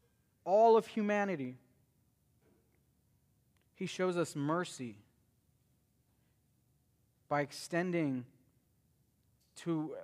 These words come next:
helpless people who can't hel-, save themselves a Savior. And then, and then through grace, he reaches out to sinful man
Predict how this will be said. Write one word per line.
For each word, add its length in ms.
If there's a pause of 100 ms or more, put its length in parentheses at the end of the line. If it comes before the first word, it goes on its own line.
(160)
helpless 540
people 460
who 140
can't 280
hel-, 160
save 320
themselves 540
a 60
Savior. 540 (1900)
And 140
then, 180 (160)
and 140
then 140
through 360
grace, 400
he 120
reaches 600
out 360 (3250)
to 80
sinful 600
man 420